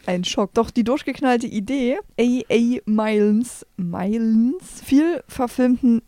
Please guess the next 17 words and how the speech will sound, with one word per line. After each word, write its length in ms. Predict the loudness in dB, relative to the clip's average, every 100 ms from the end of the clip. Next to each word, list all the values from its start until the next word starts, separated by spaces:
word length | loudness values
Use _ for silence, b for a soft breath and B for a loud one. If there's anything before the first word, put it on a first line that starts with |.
| -2
Kuschelteddy 680 | 0 2 2 2 2 2 -2
von 200 | 0 2
der 100 | 4
Märchenfigur 760 | 2 0 -4 -2 0 0 -2
zum 180 | 0 -2
Filmmonster 760 | 0 0 0 0 -2 -2 -2 -2
avangieren 760 | 0 0 2 2 0 0 -2
zu, 180 | -4 -6 -4
avangieren, 640 | 0 4 4 6 4 2
spricht 260 | -4 -8 -4
man 80 | -2
das 120 | -2
so 80 | -2
aus? 260 | -2 -4 -16 -10
Avangieren 1120 | -6 -4 -2 0 2 2 2 2 2 4 2 0 -4
zu 120 | -2
lassen, 380 | -2 0 -2